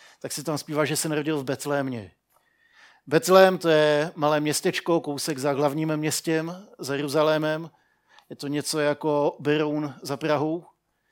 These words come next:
Man-, menší městečko, ne až tak významné, ale přesto právě z něj má vzejít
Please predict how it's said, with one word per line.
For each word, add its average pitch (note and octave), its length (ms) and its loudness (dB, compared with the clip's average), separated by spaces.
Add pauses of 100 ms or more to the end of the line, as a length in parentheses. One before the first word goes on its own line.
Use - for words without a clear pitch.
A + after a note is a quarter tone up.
(360)
Man-, D3+ 180 -4 (120)
menší F3 280 -2
městečko, F3 500 -2
ne E3 160 -2
až - 120 -6
tak D#3+ 160 -6
významné, D3+ 640 -2 (640)
ale C3+ 120 -4
přesto D#3 380 -4
právě C#3+ 360 2
z C3 80 -2
něj C#3+ 320 -2 (400)
má B2 540 -2
vzejít B2+ 520 -6